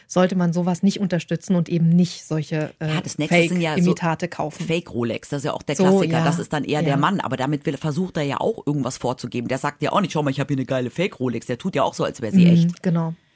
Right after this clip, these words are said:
Speaker 2: Also das andere Fake-Produkt, was ich in meinem Leben noch gekauft habe, da war ich in Ägypten im Urlaub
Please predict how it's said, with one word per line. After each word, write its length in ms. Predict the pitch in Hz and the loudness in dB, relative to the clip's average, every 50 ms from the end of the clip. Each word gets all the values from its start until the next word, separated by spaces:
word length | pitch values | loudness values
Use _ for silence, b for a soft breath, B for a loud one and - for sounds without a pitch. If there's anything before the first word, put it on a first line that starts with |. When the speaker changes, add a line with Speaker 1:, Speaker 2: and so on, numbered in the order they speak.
| B B B B B | B B B B B
Speaker 2:
Also 160 | B 143 160 165 | B -2 -2 -2
das 100 | 160 - | -2 -2
andere 260 | - - - - 196 | -4 -4 -4 -4 -4
Fake-Produkt, 540 | - 196 170 - - - 160 - 151 - - | -4 -4 -4 -4 -6 -8 -6 -6 -6 -6 -6
was 120 | 156 - | -6 -6
ich 100 | 147 - | -4 -2
in 40 | 147 | -2
meinem 140 | 139 135 135 | 0 0 0
Leben 140 | 139 135 | 0 0
noch 120 | 135 135 - | 0 -2 -2
gekauft 400 | - 135 - - 139 139 - - | -4 -6 -2 -2 -2 -2 -2 -4
habe, 140 | 139 127 123 | -2 -2 -2
da 160 | 113 113 110 | -2 -2 0
war 140 | 117 123 131 | 0 -2 -2
ich 120 | 135 - | -2 -4
in 60 | 131 | -4
Ägypten 540 | - - - - 139 - - - 151 147 - | -4 -4 -2 -2 -4 -2 -2 -2 0 0 2
im 160 | - - 131 | 2 0 2
Urlaub 420 | - - 170 139 101 117 151 - | 4 4 4 4 4 2 0 -2